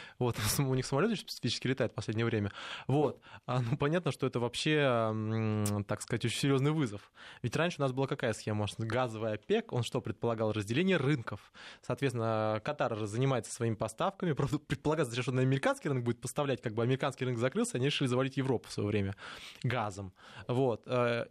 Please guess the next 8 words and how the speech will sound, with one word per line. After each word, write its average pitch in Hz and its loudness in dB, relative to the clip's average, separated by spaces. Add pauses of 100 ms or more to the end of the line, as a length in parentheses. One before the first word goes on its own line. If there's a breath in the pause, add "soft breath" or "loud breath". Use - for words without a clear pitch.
Иран 139 2
благополучно 123 -2
поставляется 127 0
в 113 -2
Юго-Восточную 117 0
Азию, 247 2
ну, 147 4
как 117 0